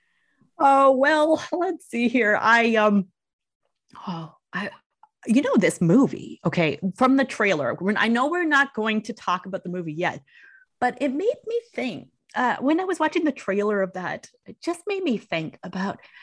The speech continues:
how people who use certain accents have such a mystique about them.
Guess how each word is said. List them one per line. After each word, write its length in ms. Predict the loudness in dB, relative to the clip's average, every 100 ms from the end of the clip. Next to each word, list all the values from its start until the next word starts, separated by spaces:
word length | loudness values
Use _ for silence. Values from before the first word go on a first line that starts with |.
| -14
how 560 | -8 -6 -2 0 0 -2 -12 _ _ _ _ -8 -2 2 4
people 280 | 4 6 6
who 160 | 6 6
use 500 | 8 6 6 6 4
certain 400 | 2 0 0 0 -2
accents 760 | -2 -4 -4 -4 -4 -10 -16 _ _ _ -20 -20 _
have 180 | -4 -4
such 460 | -4 -4 -4 -4
a 260 | -4 -4 -6 -6
mystique 640 | -6 -6 -8 2 2 2
about 300 | -2 -4 -8
them. 380 | -10 -8 -10 -12